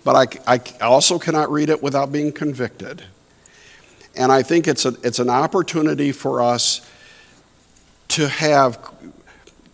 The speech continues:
godly principles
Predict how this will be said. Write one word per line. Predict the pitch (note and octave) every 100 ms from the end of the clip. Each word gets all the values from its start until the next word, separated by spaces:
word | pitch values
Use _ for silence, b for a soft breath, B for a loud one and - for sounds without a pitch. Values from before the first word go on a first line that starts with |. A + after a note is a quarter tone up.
| - - - - - - A2+ G#2
godly | C#3 D3+ F3+ E3 F3
principles | D#3+ - E3+ D#3+ - D#3 D#3+ D3+ D3 C3+ - -